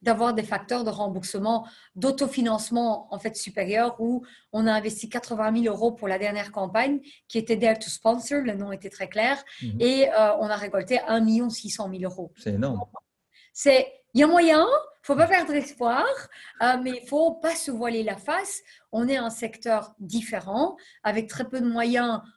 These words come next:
Speaker 1: beaucoup plus d'ambition, du coup beaucoup de fran-, frustration parce que les moyens n'y sont pas, alors que toi, t'as un message qui sonne plus juste. Et il faut pas se voiler la face. Le cycle,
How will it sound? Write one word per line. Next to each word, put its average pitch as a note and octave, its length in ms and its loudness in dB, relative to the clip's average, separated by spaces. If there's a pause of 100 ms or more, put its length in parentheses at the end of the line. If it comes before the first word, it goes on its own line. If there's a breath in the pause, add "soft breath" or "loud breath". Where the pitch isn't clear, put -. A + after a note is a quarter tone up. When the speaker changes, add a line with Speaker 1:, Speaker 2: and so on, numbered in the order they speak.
(100)
Speaker 1:
beaucoup D4 280 2
plus A#3+ 200 -2
d'ambition, A#3+ 640 -2
du G#3 140 -4
coup A#3+ 100 -6
beaucoup A#3 240 -4
de - 60 -18
fran-, A3 240 -6
frustration A#3 640 -8
parce G#3 120 -6
que A3 60 -8
les G3+ 100 -4
moyens G3 360 -4
n'y F#3 100 -8
sont G3 200 -12
pas, A#3+ 180 -2 (260 loud breath)
alors A3 220 2
que A3 80 -2
toi, A#3 140 -6
t'as A#3+ 140 -4
un G#3 100 -4
message A3 580 -4 (400 loud breath)
qui A3+ 120 -2
sonne G#3 240 -2
plus G3 120 -10
juste. C#4 480 0 (280 soft breath)
Et D4 360 4 (180)
il B3 80 -4
faut A3+ 140 -4
pas B3 120 0
se A3 80 -6
voiler A3 220 0
la G3 140 -2
face. C4+ 280 -6
Le G#3 180 -6
cycle, D4 680 -2